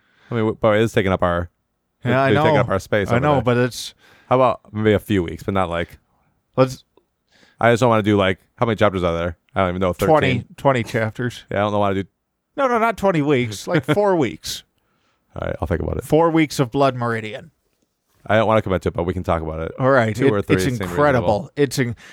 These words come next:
Speaker 2: there's no way you could do this in two weeks.
Speaker 1: Uh, listeners, so if you haven't started Blood Meridian yet, you should, and go find us discussing it over at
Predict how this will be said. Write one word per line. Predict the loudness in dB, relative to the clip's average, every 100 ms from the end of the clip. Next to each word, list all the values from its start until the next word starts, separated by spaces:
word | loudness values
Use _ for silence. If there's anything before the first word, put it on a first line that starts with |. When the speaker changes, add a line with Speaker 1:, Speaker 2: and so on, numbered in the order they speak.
| _
Speaker 2:
there's | -2 0
no | 2 2
way | 4 2
you |
could | 2 0
do | 0
this | 0 -4
in | -8
two | -4 -4
weeks. | -4 -6 -10 -14 -16 _ _ _ _ _ _ -20 -2
Speaker 1:
Uh, | 2
listeners, | 4 4 4
so | 4
if | 2 2
you |
haven't | 0 2
started | 2 4
Blood | 2 4
Meridian | 2 2 0
yet, | -2 -2
you | -6
should, | -2 0 -2 -6 _ _
and | -8 -2
go | 0
find | 0 0 -2
us | -2 -4 -10 -20 _ _ -14
discussing | -4 -4 -2 -2
it |
over | -2 -2 -2
at | 0 0 0 -4